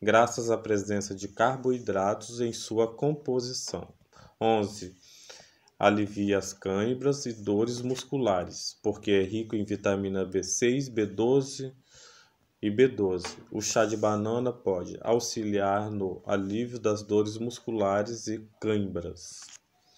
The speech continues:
Como você deve preparar? Pode fazer usando só a polpa da banana ou somente utilizando sua casca, ou ela inteira, polpa e casca. Também pode acrescentar,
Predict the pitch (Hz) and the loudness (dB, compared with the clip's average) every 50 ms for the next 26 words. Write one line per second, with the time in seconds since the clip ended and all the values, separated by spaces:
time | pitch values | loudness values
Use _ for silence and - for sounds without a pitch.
0 | - - - - - - - - - - _ _ _ - 160 160 175 180 175 160 | -20 -20 -20 -20 -20 -20 -20 -20 -20 -20 _ _ _ 4 6 6 6 6 4 4
1 | 165 160 - 156 135 131 127 123 127 127 - 127 127 127 - 135 127 123 110 92 | 2 2 2 2 6 6 6 6 6 0 2 2 2 4 4 4 6 6 6 4
2 | - - - - - - - - 107 113 113 113 - - - 123 117 113 120 120 | 0 -2 -6 -14 -20 -20 -2 2 4 4 4 2 -2 2 2 2 4 4 4 2
3 | 120 120 117 113 113 110 107 104 98 104 - - - - - - - - - - | 2 2 2 0 0 2 2 -2 -2 -4 -8 -6 -6 -4 -4 -4 -4 0 4 6
4 | 147 147 160 165 165 - - - _ _ _ - 113 104 - - - - 107 104 | 6 6 6 4 2 -4 -10 -20 _ _ _ 0 0 0 0 -4 0 2 2 2
5 | 101 104 104 98 92 95 92 92 92 92 92 95 98 98 107 117 123 135 143 135 | 2 0 -2 -2 -2 -2 -2 0 -2 -2 -2 -2 -2 -2 -2 -2 -2 -2 -4 -4
6 | 113 - - 117 120 117 - 127 117 117 117 113 123 131 131 - 139 - - 131 | -4 -4 -4 -4 -4 0 0 0 0 2 0 0 -2 -2 -4 -8 -8 -6 -4 -4
7 | 120 113 107 104 113 117 120 120 - - - 139 135 135 135 - - 95 92 - | -2 -4 -2 0 0 0 0 -4 -8 -4 0 0 0 0 -2 0 0 0 0 -2
8 | - - - - - 98 - - - 104 107 104 104 101 101 104 107 113 117 - | -10 -16 -18 -8 -8 -8 -6 -2 -2 0 4 6 6 6 6 6 4 2 2 0
9 | 113 135 139 139 - 170 135 110 104 92 90 87 85 - _ _ - 117 107 110 | -2 -6 -8 -2 2 2 4 4 4 2 0 -4 -6 -10 _ _ 2 2 2 2
10 | 117 127 - 165 160 170 175 - - 147 147 - - 170 147 127 104 98 - - | 0 0 2 0 0 0 -2 -6 -10 -12 -12 -4 0 4 4 4 4 2 -2 -8
11 | - - 92 - - - - - - _ - 117 107 107 107 107 117 123 120 120 | -8 -8 -8 -8 -12 -20 -20 -20 -20 _ 0 0 0 2 0 0 0 0 2 2
12 | 117 110 117 117 - 117 113 107 - - 117 110 107 - 104 104 107 117 131 131 | 2 4 2 0 0 -2 -4 -4 -2 -4 -4 -6 -2 0 2 2 2 2 0 -4